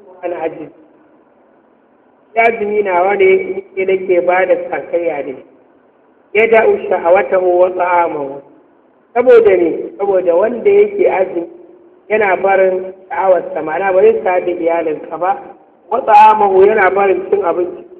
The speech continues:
ajiri saboda. Lissa'imi farhatan. Mai cin abinci yana da,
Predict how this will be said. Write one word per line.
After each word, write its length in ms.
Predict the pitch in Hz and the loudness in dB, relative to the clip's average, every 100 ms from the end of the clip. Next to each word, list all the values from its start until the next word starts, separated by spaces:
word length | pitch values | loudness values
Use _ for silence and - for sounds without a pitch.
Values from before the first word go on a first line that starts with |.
| - | -6
ajiri 400 | 208 190 175 170 - | -6 -4 -6 -6 -6
saboda. 300 | 185 170 147 - - _ _ _ _ _ _ _ _ _ _ | -6 -6 -8 -14 -20 _ _ _ _ _ _ _ _ _ _
Lissa'imi 680 | 185 190 233 233 247 240 226 | -6 -4 0 2 2 2 0
farhatan. 800 | 214 196 175 165 190 175 131 107 - _ _ _ _ _ _ 392 | 2 0 0 -4 -2 -4 -4 -14 -20 _ _ _ _ _ _ 0
Mai 160 | 196 | 0
cin 320 | - - 262 208 | 0 0 0 0
abinci 480 | 185 208 208 - - | 0 0 -2 -8 -4
yana 380 | 214 214 190 185 | -2 0 0 0
da, 400 | 185 185 180 | 2 4 4